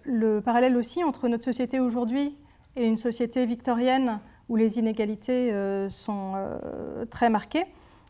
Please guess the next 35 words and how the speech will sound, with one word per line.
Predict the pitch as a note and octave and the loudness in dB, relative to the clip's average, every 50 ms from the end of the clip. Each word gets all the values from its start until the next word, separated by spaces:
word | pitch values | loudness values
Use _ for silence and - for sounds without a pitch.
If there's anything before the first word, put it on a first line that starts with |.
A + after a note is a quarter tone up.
| - - - | -10 -4 0
euh, | B3+ A#3 A3 G#3+ G#3+ G3+ G3+ G3+ G3+ - - - - A#3+ | 2 2 4 2 2 2 0 -2 -4 -6 -10 -12 -8 -4
doit | C4 G#3+ G3 G#3+ A3+ B3+ C4 | -2 0 4 8 8 8 8
quand | B3+ - C#4 | 8 6 4
même, | C4+ C#4+ D#4+ F4 F4 D#4 C4 - - - - - - - _ _ _ _ _ - | 6 6 6 4 2 0 -2 -4 -8 -18 -20 -20 -20 -20 _ _ _ _ _ -2
euh, | C#4+ B3+ A#3 A3+ A3 G#3+ G#3+ G#3 G#3 G#3 | 0 0 2 2 0 -2 -2 -2 -2 0
là | G#3+ A3+ A#3 | 2 4 4
aussi | A#3 A3+ A3+ - D#4+ | 4 4 4 6 6
nous | D#4 C#4 | 6 6
faire | B3+ C#4 C4 B3+ | 6 4 2 4
réfléchir. | C4+ B3+ - C4 A#3 - - - - - - _ _ _ _ _ _ _ _ _ - - _ _ _ _ - - - - - - - - - - - - - - _ - | 2 2 2 0 -2 -2 -4 -8 -10 -12 -18 _ _ _ _ _ _ _ _ _ -20 -20 _ _ _ _ -20 -20 -20 -20 -20 -20 -20 -20 -20 -20 -20 -20 -20 -8 _ 2
Alors | A#3 A3 A3 | 4 4 4
j'ai | G#3+ A#3+ | 4 4
dit | A3+ D4+ | 2 2
que | D4+ | 2
ça | - - B3+ | 2 2 2
n'était | B3 B3 A#3+ - B3+ | 2 2 2 0 0
pas | B3 - C4+ C#4 | 2 4 4 4
des, | B3 A#3+ A#3+ A#3 A3+ A3+ A3+ A3 A3 A3 A3 G#3+ G#3+ G#3+ G#3+ G#3 G#3 G3+ - - | 4 2 2 4 4 4 4 4 4 4 4 4 4 4 4 2 2 2 0 0
des | - B3+ G3+ A#3 | 0 2 2 4
socialistes, | A3+ B3+ A#3 - A#3 A3+ B3+ F#4 G#4 - - - | 4 4 4 4 4 6 6 6 6 4 2 2
ça | C4 A3+ | 2 2
ne | |
sont | A3+ - A#3 | 2 2 2
pas | A#3 B3 A#3+ | 4 4 4
des | A#3+ A3 A3+ A3 A3 A3 G#3+ G#3+ G#3 G#3 G#3+ G#3 G#3 G#3 G#3 | 4 4 2 2 2 2 2 2 2 2 2 2 0 0 -2
communistes, | - - A#3+ A3 A3 A3 B3 G4+ - - - - D4+ A3+ A3+ - - - _ _ _ _ - | -2 0 4 4 6 6 6 6 4 2 0 0 -2 -2 -2 -6 -16 -20 _ _ _ _ -6
ce | - A#3 | -4 -2
ne | A3+ | 0
sont | - B3 A#3 | 0 2 2
pas | C4+ C4+ | 4 4
non | C#4 C#4+ | 6 6
plus | C4 - F4+ | 6 6 6
des | E4 D4 | 6 6
révolutionnaires. | C#4+ D4 C#4+ C#4+ C#4 C4+ C4 - C#4+ C4 A3+ G3 G3 - - - - - _ - - _ _ C4+ C4 | 6 6 6 4 4 2 2 2 2 2 2 2 0 -4 -12 -20 -20 -20 _ -20 -20 _ _ -14 -8
Alors | - B3 A3 G3+ F#3+ - A#3+ A3+ | -4 -4 -2 -2 -2 -4 -8 -14